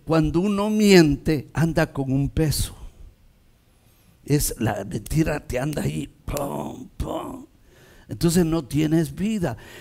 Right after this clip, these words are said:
En cambio, cuando vives la verdad, andas tranquilo. ¿Por qué? Porque dices la verdad.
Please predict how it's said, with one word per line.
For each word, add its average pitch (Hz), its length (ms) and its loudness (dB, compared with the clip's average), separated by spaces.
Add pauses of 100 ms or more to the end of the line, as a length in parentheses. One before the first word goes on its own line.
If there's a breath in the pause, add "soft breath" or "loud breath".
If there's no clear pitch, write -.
En 147 140 0
cambio, 175 460 0
cuando 135 340 -2
vives 147 320 2
la 180 160 6
verdad, 190 540 0 (320 loud breath)
andas 208 360 -2
tranquilo. 220 600 -2 (1400)
¿Por 202 180 -4
qué? 226 280 2
Porque 185 340 -4
dices 196 340 2
la 202 100 2
verdad. 208 400 -2